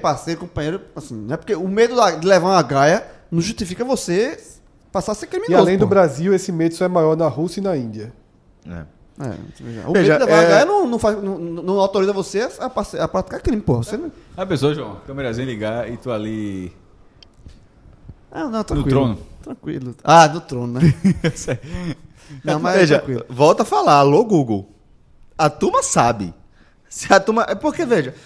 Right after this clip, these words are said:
Speaker 3: desses, desse caso, vamos pegar o seguinte. De forma prática, o que é que isso afeta a sua vida? De forma prática. Tenha convicção de que qualquer pessoa no mundo que tiver as habilidades, as skills necessárias,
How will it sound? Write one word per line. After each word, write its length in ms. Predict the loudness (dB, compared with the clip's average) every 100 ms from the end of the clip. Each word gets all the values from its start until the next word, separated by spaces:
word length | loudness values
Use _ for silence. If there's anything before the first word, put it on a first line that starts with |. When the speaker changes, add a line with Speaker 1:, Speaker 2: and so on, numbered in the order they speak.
| _
Speaker 3:
desses, 340 | -2 0 0 -6
desse 400 | 0 0 0 0
caso, 260 | 2 2
vamos 160 | 0 -2
pegar 220 | 0 0
o 40 | 0
seguinte. 500 | -2 -8 -8 -12 _ _ _
De 60 | -2
forma 320 | 2 2 2 -4 -16 _ 4
prática, 600 | 6 6 2 -8 -8 -10 -16
o 80 | -4
que 120 | -2
é 60 |
que 140 | -2 -4
isso 180 | -6 -6
afeta 440 | -6 -4 -4 -4
a 20 |
sua 240 | -6 -2 -2
vida? 340 | -2 -8 -10
De 80 | -6
forma 220 | -4 -4
prática. 400 | -6 -6 -6 -14 _ _ _ _ 0
Tenha 240 | 2 2
convicção 880 | 2 0 2 -2 -2 0 0 -2 -6 _ _ _ _ _
de 160 | -8 -8
que 440 | -6 -4 -4 -4 -12 _ _ _
qualquer 360 | 2 2 4 2
pessoa 320 | 2 -4 -2
no 100 | -2
mundo 400 | -4 -4 -6 -10 -12
que 100 | -12
tiver 280 | -6 -2 0
as 100 | 0
habilidades, 560 | -2 -2 -2 0 0
as 120 | 0 -4
skills 440 | -6 -6 -2 -2
necessárias, 720 | -2 -4 -6 -4 -4 -4 -8